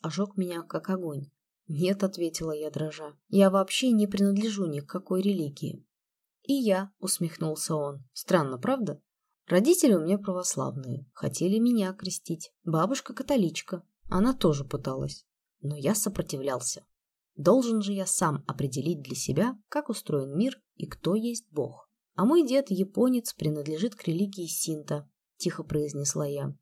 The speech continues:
«Япония – удивительная страна», пробормотал Крис и посмотрел на меня с непонятным выражением. «А ведь ты не испугалась, когда я описал, как мы летим вниз», заметил он после паузы. «Нет», равнодушно ответила я. «Я ничего не боюсь,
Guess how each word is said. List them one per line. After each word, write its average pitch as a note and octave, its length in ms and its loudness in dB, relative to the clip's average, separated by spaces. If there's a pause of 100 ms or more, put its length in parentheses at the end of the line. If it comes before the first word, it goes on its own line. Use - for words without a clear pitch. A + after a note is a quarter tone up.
(220)
«Япония – C#4 580 0
удивительная D3 720 -2
страна», C#3 560 -4
пробормотал E3+ 640 2
Крис C4 340 -2
и G#3+ 40 -2
посмотрел D#3 560 -2
на D3+ 100 -8
меня F#3+ 240 0
с - 100 -4
непонятным G3 540 -2
выражением. D3+ 720 -4 (160)
«А F#3 120 -2
ведь A3+ 180 0 (180)
ты D4 120 6
не C#4+ 220 -4
испугалась, G3 680 0
когда G3+ 280 -2
я D#3+ 200 0
описал, D#3 440 0
как D3+ 220 -6
мы D#3+ 100 0
летим D#3+ 340 -2
вниз», C#3 440 -10
заметил D3 500 -4
он A#3 160 0
после A3 280 -4
паузы. C#3 520 -6 (340)
«Нет», B3+ 520 0
равнодушно E3+ 680 -2
ответила D3 420 -6
я. C#3 300 -6 (160)
«Я G#3+ 280 6
ничего A#3 460 2
не A3+ 120 6
боюсь, B2+ 640 -2